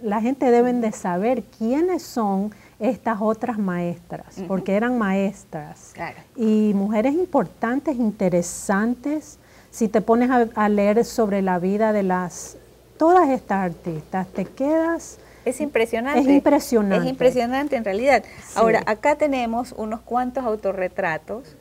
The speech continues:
Speaker 2: entre, como con Frida Kahlo, con la pintura, como pintura central,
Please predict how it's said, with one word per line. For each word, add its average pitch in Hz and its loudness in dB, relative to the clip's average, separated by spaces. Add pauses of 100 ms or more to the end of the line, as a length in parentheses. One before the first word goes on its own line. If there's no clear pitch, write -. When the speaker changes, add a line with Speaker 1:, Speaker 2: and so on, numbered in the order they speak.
(220)
Speaker 2:
entre, 160 -8 (160)
como 160 -8
con 170 -2
Frida 196 2
Kahlo, 196 0
con 180 -4
la 170 -4
pintura, 175 -6
como 180 -2
pintura 185 0
central, 185 0